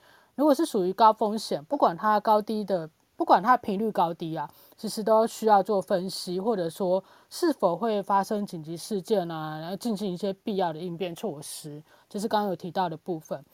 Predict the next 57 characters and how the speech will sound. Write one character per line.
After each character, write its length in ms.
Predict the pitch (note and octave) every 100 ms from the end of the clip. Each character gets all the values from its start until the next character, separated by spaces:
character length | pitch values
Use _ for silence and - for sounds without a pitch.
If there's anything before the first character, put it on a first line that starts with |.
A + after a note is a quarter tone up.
| - - _ -
那 160 | D4+ C#4
紧 220 | C4 A3+
急 100 | B3
应 160 | D4+
变 320 | E4 E4 C#4 G#3+
正 220 | - D#4+ B3+
常 240 | A#3+ F#3
而 160 | G3 G3
言 240 | G#3 F#3
呢， 160 | F#3 G#3
应 100 | B3
该 200 | B3 B3+
是 180 | -
要 180 | B3 A#3
取 240 | G#3+ - D#3
大 220 | G#3+ G#3
方 240 | G3+ F#3
向 260 | F#3 F#3+ F3
做 260 | A3+ G3+ F3+
小 180 | F#3+ D#3
项 200 | C#4 C4
目 160 | B3+
的 120 | G#3
演 240 | F3 D3+ D#3+
练， 220 | G3 D#3 _ - _
要 100 | C#4+
先 140 | D4
把 160 | B3 F3
基 200 | - A#3
础 140 | -
做 340 | F3 - G#3 F3
好， 280 | - E3+ D#3+
这 120 | A#3+
样 160 | A#3
子 280 | G#3 F#3+ D#3+ _ _ _
就 120 | C#4+
可 120 | B3+
以 20 |
让 240 | G#3 A3 G#3+
员 160 | F#3+
工 180 | G3+ G3+
在 160 | G#3+ G3+
第 240 | G#3+ G#3
一 60 | A3
时 240 | - E3+
间 180 | E3 G3
的 120 | F3+
时 100 | G#3
候 80 | G3+
能 160 | F3
够 140 | F3+ G#3+
做 180 | A#3 F3+
好 180 | F3
应 280 | D3 F#3+ D3 _
变。 240 | F#3 D3 _ _ _ _
就 80 | A#3
是 260 | C4+ A3+